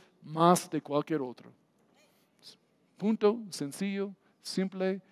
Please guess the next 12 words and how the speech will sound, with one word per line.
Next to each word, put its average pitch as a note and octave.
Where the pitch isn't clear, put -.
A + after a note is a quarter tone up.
pero C3
sin E3+
compromiso. D#3+
Tú B2+
amas D3
a D#3+
Dios D3
más C3+
de C3+
cualquiera. A#2+
Cualquier C3
persona, F3